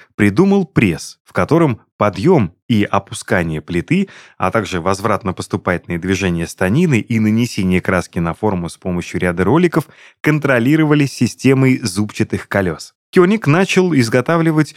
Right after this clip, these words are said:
улучшенные прессы и вскоре понял, что его прессы можно легко приводить в действие паром, так что они были полностью механическими. Кёниг только не мог найти финансовой поддержки,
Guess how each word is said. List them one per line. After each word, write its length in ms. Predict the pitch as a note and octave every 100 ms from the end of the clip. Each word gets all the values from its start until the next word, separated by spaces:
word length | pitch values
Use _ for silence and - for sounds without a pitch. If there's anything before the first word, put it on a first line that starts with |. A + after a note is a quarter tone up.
| -
улучшенные 600 | D#3 D3 G#2 - F2+ E2
прессы 480 | - E2+ E2+ - G3
и 40 |
вскоре 320 | C#3 - E3 B2+
понял, 480 | - E2+ F2 C#3 D3+
что 220 | - A2+
его 320 | F2+ F#2+ B2
прессы 340 | C#3 F3 F#3+ E3+
можно 300 | F3 D#3 C#3
легко 340 | C3 C3 B2+
приводить 460 | F#2+ F#2 F2 C3 D#3+
в 60 | G#2
действие 440 | D3 D3+ C3+ C3+
паром, 440 | - G#2 E2+ D#2+ - _ _
так 160 | C#3 C#3
что 480 | - B2 A2 G#2 A2
они 240 | A#2 E3
были 220 | C3 B2+
полностью 560 | G#2 - C#3+ A#2+ - A#2
механическими. 1080 | G#2 A2+ A#2 A#2+ G2+ F2 - - F2 E2+ _ _ _
Кёниг 340 | - F#3+ F3 -
только 260 | F3 D#3+
не 140 | D3 D3+
мог 200 | D3+ -
найти 300 | B2 A#2+ D#3
финансовой 480 | C3+ C#3 C3 C3 B2
поддержки, 640 | C#3+ C3+ A2+ - - F2+